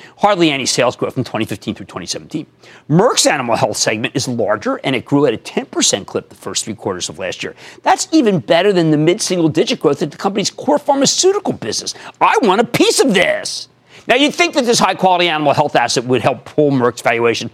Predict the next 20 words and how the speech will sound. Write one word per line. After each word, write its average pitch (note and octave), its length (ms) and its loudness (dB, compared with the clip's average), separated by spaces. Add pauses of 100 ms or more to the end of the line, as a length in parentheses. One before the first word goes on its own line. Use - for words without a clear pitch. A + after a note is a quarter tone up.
(140)
higher, A3 480 2
and C#3 120 2
I F#3 80 2
actually A3+ 180 -2
think C#3 220 -2
Merck D#3 300 0
believes A2+ 440 -4
that. E2 240 -6 (1040)
I D#3 100 2
don't C#3 160 -2
think - 160 -8
that's - 180 -10
the B2+ 80 -16
case - 280 -2
at D#3+ 80 0
all. E3+ 280 0 (380)
Hey, F#3+ 140 0
they C#3 180 2
know F#3+ 140 2
drugs. F3+ 420 0